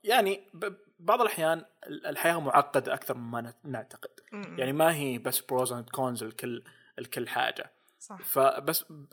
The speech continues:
Speaker 1: بن-، بالنسبة لك يعني رهف، أنت بما إنه عندك الحين بودكاست، وبما إنه ناوي حتى تساعدينا وتقدمينا وتشتغلين أكثر،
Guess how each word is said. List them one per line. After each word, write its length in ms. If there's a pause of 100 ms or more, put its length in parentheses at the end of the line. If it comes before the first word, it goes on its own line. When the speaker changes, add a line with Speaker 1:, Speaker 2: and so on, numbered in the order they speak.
(180)
Speaker 1:
بن-، 260
بالنسبة 580
لك 300
يعني 200
رهف، 380
أنت 200
بما 340
إنه 120
عندك 280
الحين 160
بودكاست، 540
وبما 320
إنه 260 (680)
ناوي 340
حتى 180
تساعدينا 420
وتقدمينا 600
وتشتغلين 640
أكثر، 260